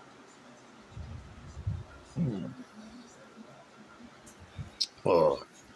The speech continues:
yes. Why is the last slug of coffee always the best? Ah, that was good.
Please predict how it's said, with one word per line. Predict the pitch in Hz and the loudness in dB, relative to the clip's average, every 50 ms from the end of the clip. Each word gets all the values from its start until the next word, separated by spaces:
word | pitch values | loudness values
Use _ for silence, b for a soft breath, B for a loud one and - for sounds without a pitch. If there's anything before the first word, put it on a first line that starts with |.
| - - | -8 0
yes. | - - 104 87 85 - - - - - | 4 4 6 6 4 2 -2 -8 -4 2
Why | - 120 | 4 4
is | 113 139 | 6 6
the | 120 110 | 6 6
last | 107 101 101 98 - - - - - - - - - - - - - - - - - - | 8 8 8 8 6 4 2 -2 -8 -20 -20 -20 -20 -18 -18 -18 -18 -18 -20 -20 -14 -4
slug | - - - - 117 104 | 0 2 4 6 6 6
of | 95 85 | 6 6
coffee | - - 98 95 - - 107 | 6 6 6 6 6 6 8
always | 98 95 104 101 82 | 8 10 8 8 6
the | 92 87 | 4 2
best? | 82 85 85 82 80 - - - - - - - - - - - - - - - - - - - - - - - - - - - - - - - - - - - - - - - - - - - - - - - - - - - - - | 4 4 4 4 4 0 -4 -6 -10 -16 -18 -18 -18 -20 -20 -20 -20 -20 -20 -20 -18 -18 -18 -18 -20 -20 -20 -20 -20 -20 -20 -20 -20 -20 -18 -16 -16 -16 -14 -12 -10 -10 -8 -8 -8 -6 -6 -6 -6 -8 -10 -10 -10 -10 -10 -6 0 2
Ah, | 110 104 101 98 92 95 | 4 4 6 6 6 6
that | 90 90 | 6 6
was | 87 85 - - | 6 4 2 0
good. | - 78 - | -2 -4 -4